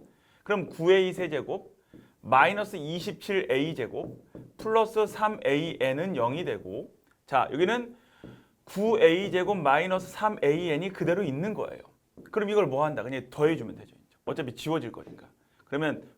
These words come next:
구 에이 세제곱, 빰빰, 얘는 더-, 더하는 거니까 마이너스 열여덟 에이 제곱이 영이다.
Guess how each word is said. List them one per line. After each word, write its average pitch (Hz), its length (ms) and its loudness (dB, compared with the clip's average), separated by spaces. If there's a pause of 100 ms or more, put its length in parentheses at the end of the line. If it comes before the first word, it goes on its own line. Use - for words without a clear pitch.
구 190 400 0
에이 147 480 4
세제곱, 165 760 -4 (320)
빰빰, 165 340 2
얘는 156 200 2
더-, 139 240 2
더하는 139 260 6
거니까 117 400 -4 (340)
마이너스 202 640 4
열여덟 180 680 4
에이 143 340 0
제곱이 139 540 -6
영이다. 95 760 -4